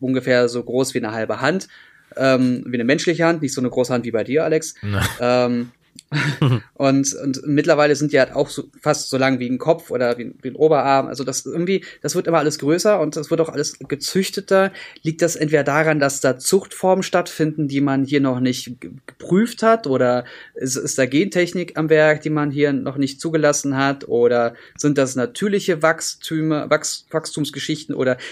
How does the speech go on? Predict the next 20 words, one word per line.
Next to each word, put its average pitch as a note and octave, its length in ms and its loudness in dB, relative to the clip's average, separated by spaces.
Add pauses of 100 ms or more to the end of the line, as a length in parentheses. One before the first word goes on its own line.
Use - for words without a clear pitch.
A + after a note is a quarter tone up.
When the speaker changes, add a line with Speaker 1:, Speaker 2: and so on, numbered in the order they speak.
Speaker 1:
sind D#3+ 280 -2
das D3 200 2
generell C#3 440 4
Dinge, D#3+ 380 4
die C#3 180 -2
einfach C#3+ 380 -2 (400)
erst E3+ 480 0
an D3 180 0
den, D3 640 -6
keine C#3+ 200 -2
Ahnung, C#3+ 140 0
weil B2+ 140 4
sie, B2+ 280 -4 (320)
äh, B2+ 240 0
in C3+ 80 -2
der C#3 140 2
Form, D3+ 460 2
wie D3 80 -2
sie C3+ 140 -2
wachsen, D3 500 -2